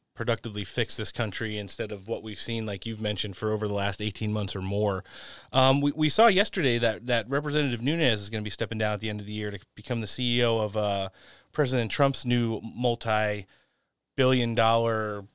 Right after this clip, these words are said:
social media company. So it's, it seems like almost the right time for you to kinda get your name out there and, and, and throw your hat in the ring, because w-, we're, we're gonna need a good, strong representative out of California to fill those shoes for sure.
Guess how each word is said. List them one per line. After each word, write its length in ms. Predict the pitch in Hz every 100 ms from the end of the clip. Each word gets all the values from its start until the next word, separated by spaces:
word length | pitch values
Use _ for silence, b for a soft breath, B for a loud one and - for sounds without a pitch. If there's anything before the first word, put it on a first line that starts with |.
| _
social 380 | - 139 - 120
media 320 | 120 127 113
company. 580 | - 110 107 107 104 101
So 300 | - 117 113
it's, 220 | 120 -
it 160 | 123 -
seems 260 | - 196
like 140 | 180 156
almost 260 | 151 147
the 80 | 135
right 180 | 131 123
time 220 | 151 196
for 120 | 185
you 60 | 135
to 60 |
kinda 220 | 117 135 120
get 200 | 127 -
your 80 |
name 320 | 120 147 170 151 b b b
out 220 | 123 131
there 240 | 139 131 127
and, 100 | 120
and, 240 | 113 123
and 240 | 120 120 -
throw 180 | 131
your 140 | 135 120
hat 160 | 143
in 60 | 123
the 80 | 123
ring, 160 | 156
because 680 | 151 120 135 127 113 - -
w-, 180 | 117 113
we're, 200 | 120 127
we're 200 | 123 139
gonna 160 | 135 127
need 180 | 143 190
a 100 | 120
good, 160 | 123
strong 260 | - - 120
representative 500 | 117 113 113 113 113
out 140 | 113
of 80 | 110
California 480 | - 117 117 117 113
to 60 | 98
fill 180 | 123
those 160 | 113 151
shoes 200 | - 113
for 120 | -
sure. 400 | 92 156 143 98